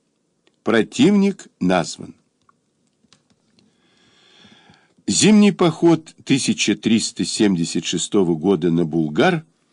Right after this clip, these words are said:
станет первым наступательным шагом русских сил в направлении Орды,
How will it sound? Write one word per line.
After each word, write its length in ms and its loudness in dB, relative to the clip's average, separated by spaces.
станет 560 0
первым 640 0
наступательным 1040 -2
шагом 580 -2
русских 500 -6
сил 420 -2
в 100 -10
направлении 880 0
Орды, 540 -4